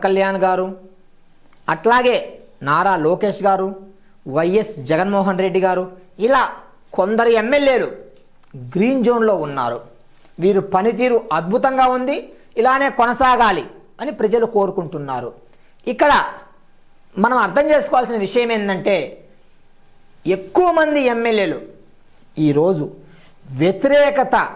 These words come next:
కూడగట్టుకున్నారు అనే విషయం మనం అర్థం చేసుకోవాలా.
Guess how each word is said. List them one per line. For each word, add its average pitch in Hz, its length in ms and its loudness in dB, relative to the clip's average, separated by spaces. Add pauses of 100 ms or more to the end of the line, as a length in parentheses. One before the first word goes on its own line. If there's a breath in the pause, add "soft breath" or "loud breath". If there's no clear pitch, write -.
(240)
కూడగట్టుకున్నారు 180 1160 0 (460)
అనే 160 180 -2
విషయం 269 340 0
మనం 254 140 -2
అర్థం 202 260 0
చేసుకోవాలా. 175 460 0